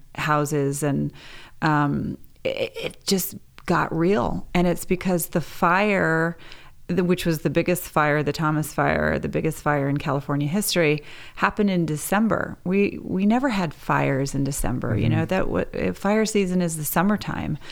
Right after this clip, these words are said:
Speaker 1: And so to have a December fire, to have that kind of heat and dry and wind,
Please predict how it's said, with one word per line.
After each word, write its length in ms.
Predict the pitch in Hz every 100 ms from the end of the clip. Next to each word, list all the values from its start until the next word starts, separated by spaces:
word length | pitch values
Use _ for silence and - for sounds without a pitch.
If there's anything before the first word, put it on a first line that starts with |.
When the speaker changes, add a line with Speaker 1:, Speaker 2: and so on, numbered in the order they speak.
| - - - 175
Speaker 1:
And 100 | 170
so 140 | 190
to 80 | 175
have 240 | 170 175
a 80 | 160
December 580 | 156 156 - 196 196 180
fire, 540 | - 165 180 160 135
to 60 | 143
have 180 | 147 143
that 200 | 151 -
kind 200 | 180 165
of 80 | 151
heat 480 | - - 196 185 -
and 220 | 151 147
dry 440 | 160 160 156 156 156
and 220 | 147 147 151
wind, 500 | 160 156 151 147